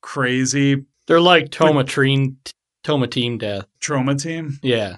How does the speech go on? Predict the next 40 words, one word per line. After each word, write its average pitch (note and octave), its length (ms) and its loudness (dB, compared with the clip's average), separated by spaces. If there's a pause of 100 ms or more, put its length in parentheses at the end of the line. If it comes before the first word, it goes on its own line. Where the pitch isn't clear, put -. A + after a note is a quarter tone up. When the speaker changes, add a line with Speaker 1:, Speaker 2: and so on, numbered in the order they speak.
(100)
Speaker 1:
Trauma A3+ 380 0
Team, E3+ 260 -2
a C#3 60 0
lot C3 260 0
of B2 100 -4
their A#2+ 140 -2
deaths, A#2 460 -4
you C3+ 100 -4
go, A2+ 260 -6
"Ugh." F3+ 840 -2
Right? F3+ 240 2
Like, E3 200 2
I'm D#3+ 180 2
thinking D#3+ 360 0
right C3+ 200 2
now, A#2+ 240 0
the A#2 120 -6
first C#3 320 -2
thing C#3+ 100 -2
that A#2+ 160 0
pops A2+ 320 -4
in B2+ 120 -6
my G#2 160 -4
head, G#2 420 -4 (120)
something C3+ 320 -4
you B2 120 -2
brought A#2 240 0
up A2+ 160 0
a A#2 40 -6
little A2 220 -4
bit A2 160 -6
ago, G#2 260 -6
Carl, G#2+ 380 -4
which G#2 220 -6
was G#2+ 320 -6
the A#2 100 -8
guys, G#2+ 500 -2 (220)
uh, A2+ 320 -2
getting B2 300 -2
their G#2+ 240 -2